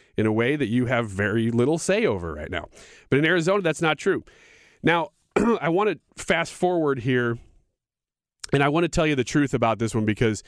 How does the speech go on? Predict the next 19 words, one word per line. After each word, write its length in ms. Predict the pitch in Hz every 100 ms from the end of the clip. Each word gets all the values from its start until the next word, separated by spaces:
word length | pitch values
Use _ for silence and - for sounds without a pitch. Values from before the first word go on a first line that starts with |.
| - -
it's 220 | 135 151
not 260 | 147 156 139
just 260 | 135 135 -
all 180 | 131 135
of 60 |
a 40 | 127
sudden 320 | - 123 117
this 180 | 117 -
is 160 | 107
in. 240 | 110 104 101 - - _ _ -
Um, 240 | 113 117
there's 200 | 127 127
an 80 | 127
organization 920 | 131 139 127 110 156 156 - 156 143 143 _ _ _ -
called 240 | 123 113
Save 280 | - 123 107
Our 100 | 101
Schools 560 | - 147 135 131 123
Arizona 800 | 113 107 101 117 135 131 127 120